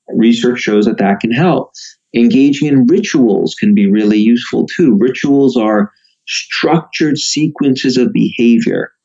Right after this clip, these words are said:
that have meaning. And they provide people with a chatter fighting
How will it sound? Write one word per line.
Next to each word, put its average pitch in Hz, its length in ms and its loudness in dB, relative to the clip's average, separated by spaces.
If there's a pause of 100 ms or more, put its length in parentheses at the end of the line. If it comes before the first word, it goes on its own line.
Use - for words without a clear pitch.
(280)
that 107 120 0
have 107 180 0
meaning. 107 480 2 (320)
And 120 160 4
they 143 140 4
provide 117 420 0
people 110 260 0
with 104 200 0
a 120 100 -2
chatter 131 380 -2
fighting 117 420 -2